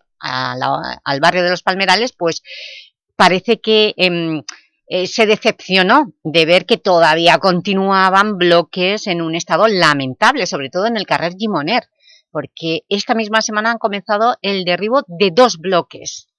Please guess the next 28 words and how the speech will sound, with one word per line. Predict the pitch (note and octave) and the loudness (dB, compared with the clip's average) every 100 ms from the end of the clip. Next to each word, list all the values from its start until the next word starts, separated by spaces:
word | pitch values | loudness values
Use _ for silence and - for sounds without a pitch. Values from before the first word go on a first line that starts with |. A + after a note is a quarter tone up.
| _ D#3 | _ -8
eh, | D3 C#3 C3 - | -6 -6 -8 -2
pero | F3+ G3 | 2 4
hay | D3 A3 - | 4 2 0
otros | G#3 F#3+ D3 | -2 -2 -2
dos | A#3 C4+ - - - | -2 0 -4 -6 -4
pendientes | D3+ D#3 B3 B3+ D3 E3 | -2 2 0 2 -2 -2
en | D3 | -4
dos | D3 C#3+ | -4 -6
mil | D#3+ D#3+ D3+ B2+ | -4 -4 -4 -4
veintidós, | D#3+ D3 F3 A#3+ C4 - - - - | -4 -2 -2 0 0 -4 -20 -20 -16
y | - G3 G#3 | -8 -2 0
es | A#3+ | 2
algo | D4+ C#4+ A3+ | 2 2 2
que | F3 | 0
anunció | D#3+ D3+ A#3+ B3 | 0 -2 -2 0
Martínez | F3 - E3 | -2 -2 -2
Dalmau | F3+ A3 A#3 C4 - _ | 0 0 2 0 -4 _
y | B3 | -8
que | - | -4
se | - | 0
ha | B3+ | 0
cumplido. | G3+ F3 C#4 A#3+ C#3+ - _ - - _ | -2 -4 -2 -2 -4 -8 _ -20 -20 _
Pero | - C#4 C4 | -4 0 2
ayer, | G#3+ G3+ C#4 E4+ - - _ _ - | 2 0 0 0 -2 -20 _ _ -6
eh, | F3 E3+ D#3+ D#3 - - | -4 -2 -4 -8 -10 -12
esa, | - G#3 - B3 A#3 - | -8 -8 -2 2 2 0
ese | A3 C4 | -2 2
derribo | A#3+ G#3 A3+ D4 G3+ C4+ | 4 2 0 -2 -2 -6